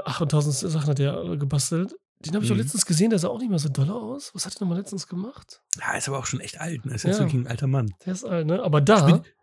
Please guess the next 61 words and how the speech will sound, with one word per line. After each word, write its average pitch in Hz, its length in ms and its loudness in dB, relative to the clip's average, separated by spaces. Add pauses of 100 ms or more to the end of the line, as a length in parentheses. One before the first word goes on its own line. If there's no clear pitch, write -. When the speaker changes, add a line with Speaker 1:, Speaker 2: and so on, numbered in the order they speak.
(140)
Speaker 1:
ist - 120 -4
er 139 60 0
sexy. - 440 -4 (120)
<laughs> - 240 -12
Speaker 2:
Alter 294 160 6
Speaker 1:
Der 392 100 8
ist - 120 4
halt 370 100 2
Speaker 2:
Schwede. - 200 2
Speaker 1:
nackt, 339 280 2
Alter, - 240 0
komplett 349 380 0
nackt, 339 220 0
der 139 60 6
Speaker 2:
Wie - 40 2
Speaker 1:
macht 349 140 -4
da - 40 0
seinen 294 220 4
Yoga, 285 300 2
da 247 120 -2
Kung 262 200 -4
Fu, - 140 -2
Speaker 2:
wie 302 80 4
Speaker 1:
Alter. 269 220 0
Speaker 2:
krass - 280 4
er 160 80 8
da 147 80 10
durchtrainiert 143 560 8
ist, 123 160 6
ne? 160 140 6
Speaker 1:
Ja. 277 280 4 (680)
Speaker 2:
Deswegen 127 240 2
wollte 160 160 10
er 151 40 8
auch, - 40 2
dass 135 180 2
die 135 60 0
Szene 151 300 8
am 131 140 4
Ende, 156 420 8 (260)
äh, 113 300 4
also 120 180 2
er 120 220 2
hat 123 220 -2
die - 40 -2
Szene 127 300 0
aufgespart 127 480 -4
bis 127 100 -6
zum 127 140 -2
Ende 139 160 2
der, 123 380 0 (100)
äh, 110 60 -2
der 110 100 -4
Dreharbeiten 113 580 2
als 107 140 -4
letztes, 127 240 0
damit 117 200 -2
er 117 80 -2
noch 110 200 -2
echt, 113 240 -8
äh, 110 600 -6